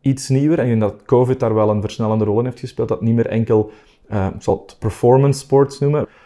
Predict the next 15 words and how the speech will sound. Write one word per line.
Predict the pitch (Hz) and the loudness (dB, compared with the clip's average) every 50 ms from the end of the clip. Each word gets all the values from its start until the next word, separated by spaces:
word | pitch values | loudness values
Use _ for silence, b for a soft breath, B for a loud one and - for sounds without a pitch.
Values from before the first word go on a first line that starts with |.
| b b b | b b b
een | - 110 101 | 0 0 2
van | 110 107 | 2 2
onze | 104 101 - | 0 -2 0
sterkst | - 113 107 107 - - | 2 2 2 2 0 -4
groeiende | - 120 117 110 104 | -2 0 2 2 2
categorieën | - 110 104 104 101 104 107 104 104 101 | 0 -2 -4 -4 -4 -4 -2 -2 -2 -2
zijn | 95 98 95 - | -2 -4 -4 -2
e-bikes | 104 113 120 120 135 143 156 156 - - - | 0 0 2 2 2 2 0 -2 -4 -8 -12
of | - 98 | -8 -4
alles | 104 101 104 98 - | -4 -4 -4 -4 -6
rond | - 113 - | -8 -6 -2
mobiliteit, | - 107 101 101 101 101 - - 113 139 151 147 - - | -2 0 0 0 -2 -4 -2 0 2 2 0 0 -4 -12
eh, | - - - - 117 | -12 -10 -6 -4 -4
e-steps | 107 - - - - 101 107 113 117 | -4 -4 -4 -2 0 0 0 0 -4
bijvoorbeeld. | 127 123 143 143 151 151 151 | -4 0 2 2 2 2 0